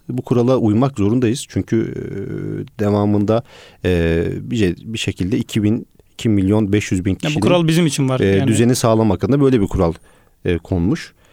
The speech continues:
Speaker 1: O yüzden, e, lütfen sınav yerlerine, e, adaylarımızın saat on sıfır sıfır, e, T Y T ve A Y T için, Y D T için ise on beş,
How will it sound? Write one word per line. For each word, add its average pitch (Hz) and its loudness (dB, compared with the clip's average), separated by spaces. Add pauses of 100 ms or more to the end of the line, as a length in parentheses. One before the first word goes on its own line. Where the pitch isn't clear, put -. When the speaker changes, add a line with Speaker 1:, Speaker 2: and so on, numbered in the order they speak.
(140)
Speaker 1:
O 120 2
yüzden, 127 2
e, 104 0 (540)
lütfen 113 0
sınav 113 0
yerlerine, 90 2
e, 123 -8
adaylarımızın 98 0 (240)
saat 101 -2
on 113 0
sıfır 104 -4
sıfır, - -10 (480)
e, 85 0
T 95 0
Y 87 2
T 90 0
ve 85 2
A 85 2
Y 80 0
T 92 -2
için, 123 -2
Y 101 2
D 104 0
T 98 0
için 87 -4
ise 135 -2
on 107 0
beş, 101 -2